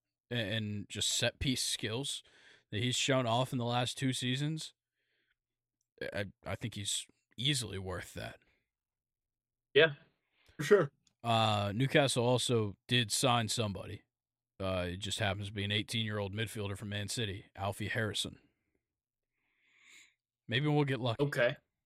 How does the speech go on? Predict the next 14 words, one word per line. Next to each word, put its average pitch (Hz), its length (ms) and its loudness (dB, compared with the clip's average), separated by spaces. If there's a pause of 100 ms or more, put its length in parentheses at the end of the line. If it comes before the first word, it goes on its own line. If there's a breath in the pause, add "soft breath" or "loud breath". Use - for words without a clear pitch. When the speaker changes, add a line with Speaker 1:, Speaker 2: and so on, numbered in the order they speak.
(580)
Speaker 2:
<laughs> 156 200 4
Yeah, 165 120 8
Speaker 1:
Maybe 151 200 8
Speaker 2:
who 143 60 2
Speaker 1:
we'll 151 220 10
get 139 180 8
Speaker 2:
knows? 127 60 -2
Speaker 1:
lucky 135 300 2
on 127 140 2
our 127 360 6
Manchester 107 560 -2
City 107 260 -4
young 98 460 -4
midfielder. 98 440 -12